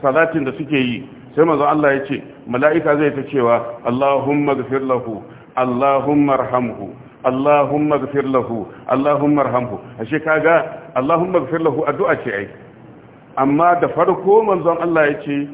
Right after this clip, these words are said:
"Al mala'ika tusalli ala ahadikum."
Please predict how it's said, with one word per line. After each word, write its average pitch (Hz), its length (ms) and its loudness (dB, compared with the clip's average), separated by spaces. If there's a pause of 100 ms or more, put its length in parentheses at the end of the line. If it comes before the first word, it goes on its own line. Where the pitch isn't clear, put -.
(220)
"Al 123 180 0
mala'ika 135 920 2
tusalli 127 840 -4
ala 110 440 0
ahadikum." 113 720 -4